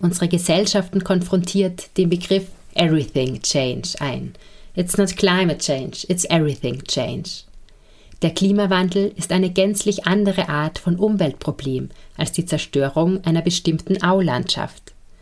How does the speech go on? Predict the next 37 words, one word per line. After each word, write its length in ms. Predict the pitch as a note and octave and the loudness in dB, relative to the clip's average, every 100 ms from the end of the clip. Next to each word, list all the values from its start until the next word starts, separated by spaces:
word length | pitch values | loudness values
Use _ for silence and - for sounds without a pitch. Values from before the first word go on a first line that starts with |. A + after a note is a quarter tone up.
| - - - - | -20 -20 -20 -10
Ein 240 | - D#3+ C3 | -2 0 2
Wort, 500 | D3+ F3+ G#3 - - | 2 2 0 -4 -2
um 160 | F3+ F3 | 2 2
die 160 | F3 | 0
Art 340 | D3+ F#3 G#3 - | 0 0 0 0
von 160 | F3+ | 0
Umweltproblemen 1000 | F3+ F#3+ F3+ F3+ - F3 F3 F3 E3+ E3+ | 2 4 2 0 -2 -2 2 2 4 0
zu 100 | - | 0
beschreiben, 600 | E3+ E3+ - D#3 E3 E3+ E3+ - - - - | -2 0 2 2 4 2 0 -6 -18 -18 -2
die 80 | G3 | 0
sich 220 | F3+ F#3+ | 0 0
wie 60 | F#3 | 0
der 140 | F3+ | 0
Klimawandel 840 | F3+ G3+ A3 G3+ F3+ F3 F3+ F3 F3 - | 0 0 2 2 4 4 4 2 0 0
nicht 240 | F#3+ - | 0 2
an 100 | E3+ | 2
einem 280 | D#3+ D#3+ D#3+ | 2 2 0
konkreten, 960 | D#3+ D#3 - F3 G3 G#3+ F#3 F3 F3 - | -2 -4 0 0 2 0 0 2 0 -4
bestimmten 520 | - - G3 G3 E3+ | -4 0 0 0 0
Ort 300 | D#3+ E3+ G3+ | 2 2 0
festmachen 580 | - F#3+ - F#3+ F3+ F#3 | 0 0 0 0 2 2
lassen, 500 | F3+ F3 - F3 F3 - - - | 2 2 0 0 0 -8 -16 -6
sondern 340 | - F3+ E3+ | 2 4 4
losgelöst 960 | E3+ G#3+ A#3 - D#3 D3 D3 C#3+ - - | 4 2 0 -2 -2 2 0 -2 -8 -16
von 220 | - F3 E3+ | -4 0 2
einem 300 | D#3+ D#3+ D3+ | 2 2 2
lokalen 500 | D3+ D3+ D3 F3+ F3 | 0 0 2 2 2
Ort 380 | E3 F3 - - - | 2 0 -4 -8 -12
die 60 | - | -2
ganze 400 | D#3 G3+ - G3+ | 2 2 2 0
Atmosphäre 880 | F3 F#3 F3 - F#3+ F#3+ F3+ C#3+ A#2+ | 2 0 0 2 2 2 2 0 0
und 220 | D3+ - | -4 0
Biosphäre 800 | G#3 A3 F#3 - D#3 D#3 - D#3 | 2 2 0 0 0 2 0 -2
des 200 | C#3+ - | -4 -2
Planeten 540 | D#3 C#3+ D#3+ G3+ G3 | 0 2 2 2 2
betreffen 480 | F#3 F3+ E3 - F3 | 2 0 -2 0 -2
können, 420 | F3 E3 E3 E3 | 0 2 2 0